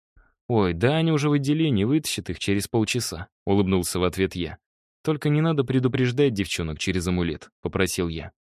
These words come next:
«Есть подвижки с экспедицией в эпицентр зоны?» Перевела разговор в более прагматичное для себя русло принцесса. «Империя не готова к такому сложному походу и будет готова ещё не скоро», поморщившись, ответил я.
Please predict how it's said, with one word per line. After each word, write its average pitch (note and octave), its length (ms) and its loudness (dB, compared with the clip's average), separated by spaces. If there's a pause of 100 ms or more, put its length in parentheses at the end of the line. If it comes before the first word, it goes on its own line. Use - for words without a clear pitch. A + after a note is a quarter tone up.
(600)
«Есть F3+ 380 -2
подвижки D#3+ 520 0
с A2 140 -2
экспедицией A#2 600 -2
в F2 100 -2
эпицентр G2 480 -2
зоны?» F2 340 -4 (460)
Перевела F3+ 400 2
разговор D3+ 440 0
в A2+ 60 0
более C3 260 4
прагматичное A#2+ 800 -2
для D#2+ 140 -4
себя G2 300 0
русло F#2 320 -2
принцесса. - 640 -4 (600)
«Империя D#3+ 440 4
не D#3 120 4
готова D3+ 440 4
к - 80 -8
такому B2 340 4
сложному G2+ 540 2
походу F#2 440 0
и D2+ 80 2
будет F#2+ 320 2
готова F#2+ 420 4
ещё F#2+ 260 0
не F2+ 120 4
скоро», - 520 0 (240)
поморщившись, F#2 640 0
ответил F2+ 400 -2
я. E2 240 -8